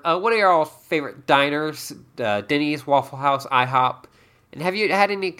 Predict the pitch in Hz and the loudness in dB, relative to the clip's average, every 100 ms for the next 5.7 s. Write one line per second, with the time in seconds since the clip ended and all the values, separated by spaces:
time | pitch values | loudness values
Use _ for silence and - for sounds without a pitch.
0 | - 190 170 - 175 - - 180 175 143 | -10 -10 -10 -8 -8 -10 0 4 4 4
1 | - 101 107 107 101 98 95 131 - - | -2 -6 -4 -2 -2 -2 -6 -8 -12 -14
2 | - _ _ _ _ _ _ _ _ _ | -16 _ _ _ _ _ _ _ _ _
3 | _ - 220 247 - 170 226 214 170 - | _ -2 -2 -2 -4 -6 -4 -4 -6 -2
4 | 143 139 127 - 175 165 143 139 139 120 | 2 2 -2 -4 0 0 0 2 2 2
5 | 131 131 113 135 117 113 104 | 2 2 2 0 2 0 -2